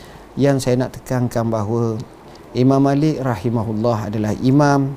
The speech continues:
yang mewarnai dunia dan ilmu, terutamanya hadis Nabi sallallahu alaihi wasallam, yang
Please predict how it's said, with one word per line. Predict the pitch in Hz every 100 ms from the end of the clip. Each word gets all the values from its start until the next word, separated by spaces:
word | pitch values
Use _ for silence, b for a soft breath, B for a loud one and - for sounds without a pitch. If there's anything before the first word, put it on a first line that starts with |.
| B B B B
yang | 120 131 131
mewarnai | 120 117 120 123 147 156 135 135 120
dunia | 127 139 131 120 104 87 107
dan | 127 117
ilmu, | 82 120 120 131 143 156 170 - - -
terutamanya | 123 110 113 117 117
hadis | 101 120 135 127 -
Nabi | 110 104 113
sallallahu | 104 110
alaihi | -
wasallam, | 117 131 156 185 - B B B 107
yang | 113